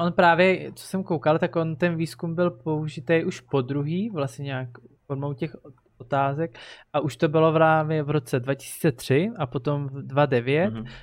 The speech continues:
Speaker 1: A říkali, že to je prakticky stejný, jakože tam ten rozdíl nebyl skoro žádný, že byl minimální.
Speaker 2: Mhm.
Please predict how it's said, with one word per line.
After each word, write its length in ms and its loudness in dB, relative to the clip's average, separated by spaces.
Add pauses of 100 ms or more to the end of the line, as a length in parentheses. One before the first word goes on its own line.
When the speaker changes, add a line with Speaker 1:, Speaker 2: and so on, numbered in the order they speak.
(240)
Speaker 1:
A 680 4 (100)
říkali, 360 0
že 80 -2
to 120 -2
je 200 4
prakticky 680 -4
stejný, 680 0
jakože 340 -6
tam 420 0 (120)
ten 200 0
rozdíl 420 -2
nebyl 440 -2
skoro 340 -4
žádný, 400 0
že 80 -6
byl 180 -6
minimální. 680 -8 (300)
Speaker 2:
Mhm. 460 -8